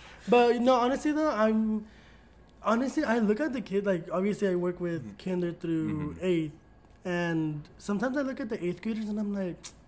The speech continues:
Speaker 1: it ma-, it low-key makes me wanna cry.
Speaker 2: Yeah.
Speaker 1: 'Cause
Speaker 2: I
Speaker 1: I'm
Speaker 2: was
Speaker 1: like,
Speaker 2: gonna
Speaker 1: "This
Speaker 2: ask you
Speaker 1: makes me
Speaker 2: that,
Speaker 1: sad."
Speaker 2: like, um, have you had any eighth graders that you, like, really, like, have favorites with, and, like, now they're, like, leaving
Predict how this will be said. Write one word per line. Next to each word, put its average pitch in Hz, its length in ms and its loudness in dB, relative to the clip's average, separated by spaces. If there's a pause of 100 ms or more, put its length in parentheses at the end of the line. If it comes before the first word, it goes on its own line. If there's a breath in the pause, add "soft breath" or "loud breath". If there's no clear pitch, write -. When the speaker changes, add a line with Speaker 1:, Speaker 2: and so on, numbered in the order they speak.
(200)
Speaker 1:
it 214 120 8
ma-, 240 80 6
it 247 220 6
low-key 240 320 2
makes 285 180 2
me 233 60 0
wanna 208 160 2
cry. 165 220 -8 (240)
Speaker 2:
Yeah. 110 340 2 (140)
Speaker 1:
'Cause 247 140 -2
Speaker 2:
I - 40 6
Speaker 1:
I'm - 40 6
Speaker 2:
was 262 80 4
Speaker 1:
like, 208 80 2
Speaker 2:
gonna 151 160 2
Speaker 1:
"This 190 100 0
Speaker 2:
ask - 60 -4
you 339 80 4
Speaker 1:
makes 123 120 2
me 107 80 6
Speaker 2:
that, - 20 0 (120)
Speaker 1:
sad." 90 180 0
Speaker 2:
like, 165 160 -6 (240)
um, 95 460 -4
have 113 120 -2
you 110 60 0
had 123 140 4
any 110 260 0
eighth 104 120 -2
graders 110 340 0
that 98 200 0
you, 101 760 -4
like, 90 380 -8
really, 101 640 -2 (540)
like, 107 120 -2
have 113 220 -2
favorites 113 400 0
with, 113 320 0
and, 101 100 -6
like, 98 140 -6
now 104 160 0
they're, 101 280 -2
like, 95 260 -8
leaving 107 420 -2